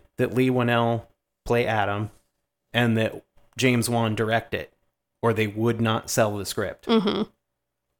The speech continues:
Speaker 1: And they said people were passing on him left and right. They're like, "No, we want the movie. We don't want you."
Speaker 2: Yeah.
Speaker 1: And they were like, "Well, package deal."
Speaker 2: We just want your intellectual property.
Speaker 1: Yeah.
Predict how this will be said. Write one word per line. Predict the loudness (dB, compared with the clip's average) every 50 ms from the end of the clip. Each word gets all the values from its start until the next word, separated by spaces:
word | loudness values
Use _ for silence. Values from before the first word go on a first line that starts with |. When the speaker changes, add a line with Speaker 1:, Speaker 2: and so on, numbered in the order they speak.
| _ _
Speaker 1:
And | 0 0 2 2 0 -4 -8 _ _ _ _ _ _ _ _ _
they | -4 -2 -2
said | -2 -2 -4 -4 -6 -6 -6
people | -6 -4 -4 -4
were | -4 -4
passing | -4 -4 -4 -4 -4 -2 -2 0 2
on | 2 2 2
him | 2 2
left | 0 0 0 -2
and | -2 -2 0
right. | 2 2 2 0
They're | 0 0 0
like, | 0 0 0 0
"No, | 0 0 0 0 0 -2 -4 -8 _ _ _ _ _ _
we | -2 0 0 2
want | 4 4 4 2 2
the | 2 0
movie. | 2 4 4 2 2 0 0
We | 0 0 0 2
don't | 2 2 2 2 2
want | 2 2 2 2 -2
you." | -4 -2 0 0 0 -2 -6 -10 -8 _
Speaker 2:
Yeah. | -2 0 0 0 -2 -6 _ _ _ _ _ _ 0
Speaker 1:
And | 2 2
they | 2 2
were | 2
like, | 0 0 -2 -2 -2
"Well, | -2 -2 -2 -4 -2 0
package | 2 2 2 2 0 0 0
deal." | 0 0 0 4 6
Speaker 2:
We | 6 6
just | 8 6 4 4 4
want | 2 2 2 2 2
your | 0 2
intellectual | 2 2 0 0 0 -2 -2 -2 -4 -4 -4 0 0 2 2 2
property. | 2 2 2 2 2 -2 -6 -6 -8 -10 -12 -4 2
Speaker 1:
Yeah. | 4 4 4 4 2 -2